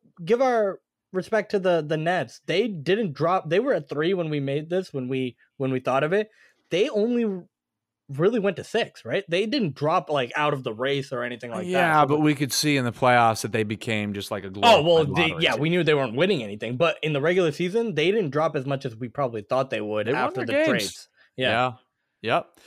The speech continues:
Speaker 1: Which I was
Speaker 2: Uh, the
Speaker 1: surprised
Speaker 2: Hawks
Speaker 1: about.
Speaker 2: kinda in the middle, Cavs at four. Another great pick for both of us. Um,
Speaker 1: Yeah.
Speaker 2: I mean, we knew they were gonna be good. I put the Hawks at five. You put the Hawks at seven, which is a great pick. That's where they ended up.
Speaker 1: Yeah.
Speaker 2: Bulls,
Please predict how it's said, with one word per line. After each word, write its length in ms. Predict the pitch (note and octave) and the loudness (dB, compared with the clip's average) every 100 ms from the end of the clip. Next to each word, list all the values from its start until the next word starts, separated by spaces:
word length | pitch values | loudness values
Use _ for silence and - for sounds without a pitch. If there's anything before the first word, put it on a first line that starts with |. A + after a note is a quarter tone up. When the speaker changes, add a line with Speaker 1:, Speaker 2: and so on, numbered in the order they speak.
| - | -6
Speaker 1:
Which 120 | C3+ | 2
I 60 | D3+ | 4
was 80 | D3 | 4
Speaker 2:
Uh, 40 | |
the 60 | C3+ | 4
Speaker 1:
surprised 140 | C3+ | 2
Speaker 2:
Hawks 280 | D#3 D#3+ - | 4 2 0
Speaker 1:
about. 140 | E3+ | 0
Speaker 2:
kinda 140 | E3 D#3 | 0 0
in 80 | D3+ | -2
the 60 | |
middle, 280 | C#3+ D3+ D3+ | 0 2 2
Cavs 460 | C#3 C#3+ C3 D3+ C#3+ | 0 -4 0 0 0
at 140 | D3 - | -4 -6
four. 480 | C3 C3+ D#3+ F#3 - _ _ - | -4 0 0 -2 -10 _ _ -10
Another 300 | C3 B2 C3 | -4 -2 -2
great 260 | A#2+ B2 F#2 | -2 -4 -2
pick 280 | A#2+ D#3 | -4 -4
for 120 | - A#2+ | -4 -4
both 260 | G#2 A2+ | -2 -2
of 80 | B2 | 0
us. 300 | C3+ F#3 - _ _ _ - | -2 -2 -10 _ _ _ -4
Um, 600 | A#2+ B2+ B2 A2+ A2 G2 - | 0 2 2 0 -2 -6 -8
Speaker 1:
Yeah. 300 | B2+ B2 - _ _ _ _ - | -6 -4 -6 _ _ _ _ -8
Speaker 2:
I 60 | |
mean, 140 | B2+ C3 | -6 -2
we 100 | C3+ | 0
knew 160 | C3+ C#3 | 2 2
they 100 | C#3+ | 2
were 100 | C#3 | 2
gonna 160 | C#3 | -2
be 80 | B2+ | -2
good. 240 | A#2 C3 C3 | 0 2 2
I 120 | C3 | -2
put 160 | D#3+ F#3 | -2 -2
the 80 | C#3+ | -2
Hawks 320 | D3+ D#3 - | 0 -2 -2
at 100 | C#3+ | -8
five. 440 | - B2+ C3+ E3+ F3+ _ | 0 2 2 0 -6 _
You 220 | A#2+ A#2+ F3+ | -8 -4 -2
put 160 | G3+ | -2
the 80 | E3+ | 0
Hawks 360 | E3 E3 - - | 2 2 0 -6
at 360 | C3 D3 D3 - | -2 0 -2 -4
seven, 420 | D#3 A#3 D#3 F#2 _ _ _ _ | -4 -2 -6 -10 _ _ _ _
which 220 | A#2+ A#2+ | -6 -4
is 80 | C3 | -4
a 40 | C3+ | -2
great 280 | C#3+ D3+ | -2 -2
pick. 240 | - A3 G#3+ | -2 -4 -4
That's 140 | A#2 | -6
where 140 | B2+ C3+ | -2 0
they 100 | C3+ | -2
ended 220 | D3 D3+ | -2 0
up. 260 | G#3 - _ - - | 0 -2 _ -20 -16
Speaker 1:
Yeah. 240 | A2+ - G3 | 0 4 6
Speaker 2:
Bulls, 400 | F3+ A#2+ - | 4 2 -4